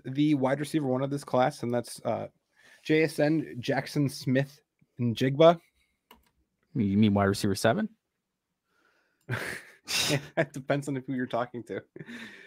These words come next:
Speaker 1: Uh, w-, maybe we'll have to find out where, where his ranks are this year. But yeah, I think he's, um, I think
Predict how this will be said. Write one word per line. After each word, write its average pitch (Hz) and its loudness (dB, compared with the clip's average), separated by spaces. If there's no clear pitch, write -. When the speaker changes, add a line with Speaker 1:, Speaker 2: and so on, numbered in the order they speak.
Speaker 1:
Uh, 127 -2
w-, 135 -4
maybe 147 -4
we'll 156 -4
have 143 -8
to - -14
find 127 -6
out 123 -6
where, 117 -8
where 110 -10
his 113 -10
ranks 107 -10
are 98 -8
this 98 -14
year. 104 -12
But 160 4
yeah, 165 4
I 147 0
think 185 0
he's, 175 -2
um, 120 2
I 170 4
think 185 -2